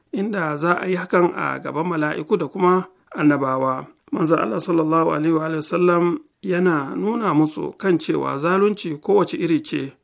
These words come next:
mutum ya warware shi a nan duniya ya fi masa, ah, adalcin lahira wanda ya fi tsanani. An daɗe ba wanda ya yi magana, sai wani mutum daga ƙarshen masallaci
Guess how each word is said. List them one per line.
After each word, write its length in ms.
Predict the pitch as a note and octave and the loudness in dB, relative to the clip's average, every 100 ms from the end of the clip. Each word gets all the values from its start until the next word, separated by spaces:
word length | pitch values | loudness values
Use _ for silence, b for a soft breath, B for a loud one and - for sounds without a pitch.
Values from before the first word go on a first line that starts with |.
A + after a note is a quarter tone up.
| _ | _
mutum 640 | - D3+ F3 F3+ F3+ F3 F3 - - | -10 -2 4 6 6 4 0 -8 -10
ya 160 | A3 B2+ | -4 0
warware 460 | E3+ G3+ D#3+ D#3 | 4 4 4 2
shi 140 | C#3+ F3+ | 2 0
a 100 | C#3+ | 2
nan 180 | D#3+ D#3 | 2 4
duniya 580 | F#3 G#3+ F#3+ F3 E3+ - - | 4 4 4 2 0 -8 -6
ya 180 | F#3+ D3+ | -2 0
fi 100 | F#3 | 2
masa, 600 | F3+ F#3 F3+ E3 D#3+ E3+ - - | 2 0 0 0 0 -4 -12 -10
ah, 460 | F3+ D#3 C#3 C#3+ - - | -8 -6 -6 -6 -10 -6
adalcin 760 | E3+ F3 F3+ F3+ - D#3 C#3 | -4 -2 -2 -2 2 2 2
lahira 540 | C#3 C#3 C#3 D3 C3 - | 0 -2 -2 -2 -4 -8
wanda 280 | D3+ C#3 C3 | -8 -6 -6
ya 60 | C3+ | -8
fi 200 | F#3 D3 | -8 -10
tsanani. 540 | C#3 D#3 D3 C#3+ C#3 - _ _ _ - | -6 -2 -2 -4 -8 -12 _ _ _ 2
An 240 | A#3+ B3+ | 4 6
daɗe 380 | C4 C4 F#3 C#3 F#3+ | 4 6 4 4 -4
ba 220 | C4+ C#4+ | -4 0
wanda 680 | F#3+ A3+ A#3 G3+ F3 E3 - | 2 4 6 6 6 4 0
ya 160 | A3+ B3+ | -2 0
yi 80 | C4 | 2
magana, 460 | G3 D#3 E3 C#3+ - | 2 2 2 0 -2
sai 200 | G#3 G#3+ | 4 8
wani 220 | B3+ C4 | 8 6
mutum 400 | A#3 F3 F#3+ D3+ - | 2 2 2 2 0
daga 540 | B3+ F#3+ D3+ D#3+ D3 C#3 | -4 -2 -2 -2 -2 -2
ƙarshen 300 | - C3 A#3+ | -4 -2 2
masallaci 640 | B3 A3+ G#3 G#3 G3+ A3 | 2 2 2 2 0 -4